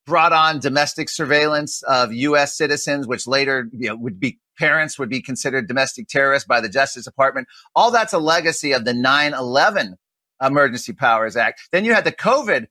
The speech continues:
um, a declaration of emergency, which just ended only because the Republican Congress forced Biden's hand and a few Democrats. That just ended in March of this year. Years of that. And what do they want to do next?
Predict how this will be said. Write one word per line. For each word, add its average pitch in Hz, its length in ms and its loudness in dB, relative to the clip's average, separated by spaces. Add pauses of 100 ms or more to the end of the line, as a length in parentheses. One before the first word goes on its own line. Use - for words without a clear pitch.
(340)
um, 143 200 -4
a 147 80 0
declaration 143 680 0
of 120 60 -6
emergency, 135 460 -2
which 151 260 -6
just 254 380 0
ended 196 400 0
only 226 240 0
because 190 280 -4
the 156 60 -6
Republican 151 540 -2
Congress 170 480 0
forced 160 420 -2
Biden's 143 380 0
hand 143 300 0
and 123 80 -6
a 113 40 -8
few 135 160 -8
Democrats. 139 560 -2
That 151 140 0
just 165 200 -6
ended 135 360 -4 (320)
in 143 200 0
March 240 500 0 (160)
of 139 120 -4
this 139 240 0
year. 104 300 -2 (380)
Years 214 600 2
of 139 160 -2
that. 120 200 0 (220)
And 175 160 0
what 233 120 2
do 269 60 -2
they 247 100 4
want 240 180 0
to 202 40 -4
do 208 140 -4
next? 240 460 -2